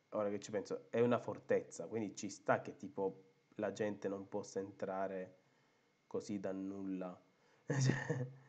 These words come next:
immagino È una zona off limit, giusto? Quindi ci sta che se tu entri dici, "Ehi, ciao!"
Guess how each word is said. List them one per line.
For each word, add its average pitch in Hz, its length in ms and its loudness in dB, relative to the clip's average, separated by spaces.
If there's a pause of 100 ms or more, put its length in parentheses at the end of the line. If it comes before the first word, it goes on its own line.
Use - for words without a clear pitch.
(640)
immagino 113 480 2 (320)
È 107 180 2
una 117 220 6
zona 123 500 10
off 120 180 6
limit, 117 600 4
giusto? 110 340 -2
Quindi 107 320 -6 (560)
ci - 100 -6
sta 135 160 8
che 110 100 6
se 101 120 0
tu 107 140 0
entri 110 440 2
dici, 107 200 -2
"Ehi, 160 200 2
ciao!" 165 600 4